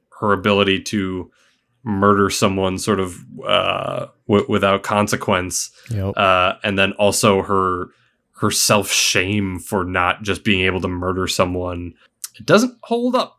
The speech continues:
Speaker 1: real
Speaker 2: Yeah,
Speaker 1: good.
Speaker 2: it, it's, you, you can't imagine that a scene like that would be written in a show that would air in this upcoming, like, twenty twenty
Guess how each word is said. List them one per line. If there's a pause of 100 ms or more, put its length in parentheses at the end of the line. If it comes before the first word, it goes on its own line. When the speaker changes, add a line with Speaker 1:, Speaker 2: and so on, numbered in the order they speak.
(120)
Speaker 1:
real
Speaker 2:
Yeah,
Speaker 1:
good.
Speaker 2:
it,
it's,
you,
you
can't
imagine
that
a
scene
like
that
would
be
written
in
a
show
that
would
air
in
this
upcoming,
like,
twenty
twenty